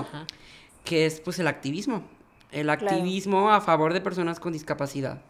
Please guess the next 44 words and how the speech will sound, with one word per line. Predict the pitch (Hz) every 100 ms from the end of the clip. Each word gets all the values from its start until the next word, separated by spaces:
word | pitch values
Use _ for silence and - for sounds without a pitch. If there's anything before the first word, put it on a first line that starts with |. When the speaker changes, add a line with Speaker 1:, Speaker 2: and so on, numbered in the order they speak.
| _ _ _ _ -
Speaker 3:
Antes | 240 269 320
de | 330
que |
entremos | 254 208 202 214
en | 190
tema, | 165 175 196 -
perdón | 196 175 185
que | 165
Speaker 2:
Ujú. | 156
Speaker 3:
te | 208
interrumpa, | 202 180 185 190 214
quiero | 226 220 226
que | 220
nos | 202
cuentes | 202 196 214 220
como | 196 185 175 175 - -
un | 202
poquito | 214 226 226 233
más | 220 214 208
de | 214
lo, | 202 180 -
de | 190 190
lo | 185 175 - 180
básico | 190 240 233
de | 196 180
ti. | 180 247 330 - - -
Speaker 2:
Ujú. | 160
Speaker 3:
Este, | 190 190 190 - 202 196 196 196 196 190
ni | 240 285
siquiera | 277 320 370
hemos | 359 247
dicho | 247 240 269
cuántos | 254 214 214
años | 202 185
tienes. | 196 170 -
Speaker 1:
<laughs> | 185 180 - 202 208 - - -
Speaker 2:
Eh, | 170 170 165 -
pues | 165
tengo | - 180 196
veintiún | 190 147 151
años, | 156 170 220 269 -
recién | 143 147 147
Speaker 3:
Ajá. | 233
Speaker 2:
cumplidos. | 143 147 160 185 226